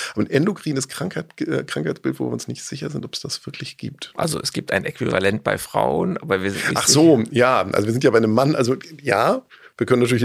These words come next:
Speaker 1: sozusagen die Menopause des Mannes, also die, die
Speaker 2: Andropause.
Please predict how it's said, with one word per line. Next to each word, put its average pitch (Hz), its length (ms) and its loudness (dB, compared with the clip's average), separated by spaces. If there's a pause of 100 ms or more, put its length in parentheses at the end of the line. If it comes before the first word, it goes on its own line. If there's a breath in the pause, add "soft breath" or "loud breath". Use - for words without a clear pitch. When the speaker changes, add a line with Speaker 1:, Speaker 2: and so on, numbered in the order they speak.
(120)
Speaker 1:
sozusagen 131 300 4
die 127 80 2
Menopause 135 640 6
des 120 160 0
Mannes, 131 460 4
also 117 180 6
die, 110 240 2
die 107 300 0 (160)
Speaker 2:
Andropause. 131 400 0